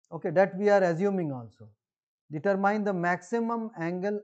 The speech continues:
alpha of the wedge so that it remains embedded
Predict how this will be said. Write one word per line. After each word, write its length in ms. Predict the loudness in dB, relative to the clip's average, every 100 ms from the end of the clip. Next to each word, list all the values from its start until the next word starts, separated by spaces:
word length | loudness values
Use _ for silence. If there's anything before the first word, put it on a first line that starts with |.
| -8
alpha 400 | -10 -6 -4 -4 -4
of 140 | -10 -8
the 200 | -10 -10 -4
wedge 300 | -2 -2 -4 _ _ _ _ _ _ _
so 240 | _ 2 4
that 220 | 2 2
it 140 | 0 -2
remains 540 | -2 -2 -2 -6 -10
embedded 580 | -8 -4 0 0 0 -4